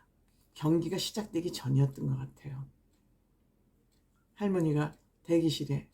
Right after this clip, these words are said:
오셨잖아요. 외삼촌인가. 외삼촌하고 외할머니하고 아주 그냥 붕어빵처럼 닮았더군요. 할머니 사진을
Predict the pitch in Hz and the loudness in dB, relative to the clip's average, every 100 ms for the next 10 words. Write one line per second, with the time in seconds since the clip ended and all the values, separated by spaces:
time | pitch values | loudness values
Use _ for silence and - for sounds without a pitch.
0 | - 139 143 - 135 135 139 - 160 151 | -8 -4 -4 -4 -4 -2 -4 -2 -2 0
1 | 156 135 - 139 135 - - - 170 175 | -2 -2 -4 -2 -2 -8 -20 -8 -4 -2
2 | 185 175 180 175 165 170 160 156 151 147 | -2 -2 -4 -2 0 2 2 4 2 2
3 | 147 143 180 175 214 220 208 - _ _ | 2 0 -4 -2 0 0 -2 -8 _ _
4 | _ _ _ _ _ _ 170 170 170 190 | _ _ _ _ _ _ -4 -2 -2 2
5 | 185 175 165 143 147 143 135 139 135 135 | 2 2 -2 -2 0 0 0 2 2 2
6 | - - 135 147 - _ _ _ _ _ | -4 -6 -4 -4 -8 _ _ _ _ _
7 | - 196 180 156 135 135 _ _ _ _ | -8 -2 0 2 0 -2 _ _ _ _
8 | _ _ _ _ _ _ - - 208 170 | _ _ _ _ _ _ -14 -12 -4 0
9 | 143 143 | 2 0